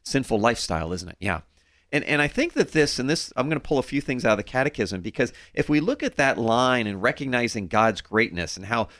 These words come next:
the whole universe is as a grain of sand before a balance, I mean, that's, that's hard to even just fathom. But, you know, we believe as Catholics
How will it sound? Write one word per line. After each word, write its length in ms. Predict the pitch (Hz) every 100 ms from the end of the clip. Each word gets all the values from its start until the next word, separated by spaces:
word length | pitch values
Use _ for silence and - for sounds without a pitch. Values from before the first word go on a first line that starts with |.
| -
the 60 | 104
whole 160 | 139
universe 500 | 120 131 117 120 -
is 100 | 92
as 140 | 98 87
a 60 |
grain 400 | 92 104 117 160
of 80 | 131
sand 420 | - 117 123 127
before 280 | 98 - 101
a 40 | 90
balance, 420 | 92 98 85 101
I 40 |
mean, 100 | 104
that's, 240 | 139 - - _ _ _ _
that's 220 | - 120 -
hard 280 | - 165 -
to 40 |
even 240 | 131 120
just 220 | 98 101 -
fathom. 500 | 117 135 123 95 85
But, 240 | 107 - _ _ _ -
you 100 | 135
know, 140 | 123 -
we 260 | 117 214
believe 640 | 226 165 135 190 262 226 139
as 160 | 120
Catholics 640 | - 135 135 107 92 -